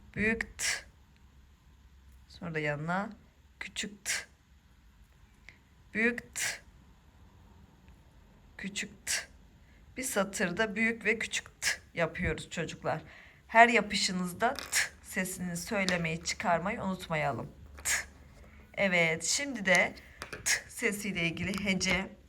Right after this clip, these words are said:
kelime ve cümleler oluşturacağız. Evet, başlıyoruz çocuklar.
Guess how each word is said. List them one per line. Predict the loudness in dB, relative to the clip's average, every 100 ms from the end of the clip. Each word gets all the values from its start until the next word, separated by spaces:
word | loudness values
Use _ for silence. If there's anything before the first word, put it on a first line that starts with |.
| -20 -8
kelime | -4 -2 -2 -4
ve | -6
cümleler | -4 -2 -2 -2
oluşturacağız. | -2 -4 -6 -6 -4 0 4 4 2 -8 -16 -20 -20 -20 -20 -20 -20 -20 -20 -20 -20 -20 -20 -20 -20 -12
Evet, | -10 -10 -2
başlıyoruz | 0 2 0 -4 -6 -6 -6
çocuklar. | -8 -8 -6 0 0 0